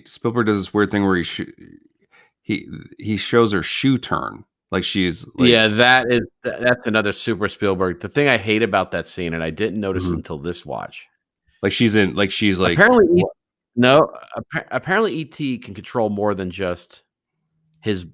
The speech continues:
Speaker 2: the person he's bonded with.
Speaker 1: Okay.
Speaker 2: Because a, another boy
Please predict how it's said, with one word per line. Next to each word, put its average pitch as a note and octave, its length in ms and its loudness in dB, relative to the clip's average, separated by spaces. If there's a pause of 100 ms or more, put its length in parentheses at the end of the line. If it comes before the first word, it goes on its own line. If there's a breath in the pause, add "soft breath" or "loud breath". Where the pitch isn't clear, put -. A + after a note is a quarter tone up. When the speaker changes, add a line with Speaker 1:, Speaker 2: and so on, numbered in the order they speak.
(100)
Speaker 2:
the F#2+ 100 -8
person G#2 320 -2
he's F2+ 160 -6
bonded E2 400 -4
with. A1 260 -14 (920)
Speaker 1:
Okay. F#2+ 180 0
Speaker 2:
Because A2+ 340 2
a, A#2 200 4
another A#2 500 4
boy A#2+ 640 6